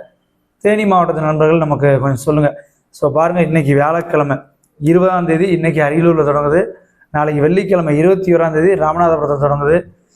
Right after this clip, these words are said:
சனிக்கிழமை இருபத்தி ரெண்டாம் தேதி கடலூர், அதுக்கு பிறகு வேலூர், ரெண்டு மாவட்டங்கள் தொடங்குது, தொடங்குது. அதுக்கு பிறகு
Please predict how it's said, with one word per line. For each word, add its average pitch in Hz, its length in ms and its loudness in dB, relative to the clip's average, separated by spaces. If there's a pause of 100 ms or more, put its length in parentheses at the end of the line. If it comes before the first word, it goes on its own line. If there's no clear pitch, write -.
சனிக்கிழமை 175 680 -2
இருபத்தி 185 360 2
ரெண்டாம் 165 260 0
தேதி 165 400 -4 (400)
கடலூர், 202 640 -2
அதுக்கு 156 240 0
பிறகு 170 220 2
வேலூர், 165 340 2
ரெண்டு 156 260 0
மாவட்டங்கள் 160 540 0
தொடங்குது, 143 260 0 (600)
தொடங்குது. 170 240 2
அதுக்கு 170 360 0
பிறகு 175 480 -2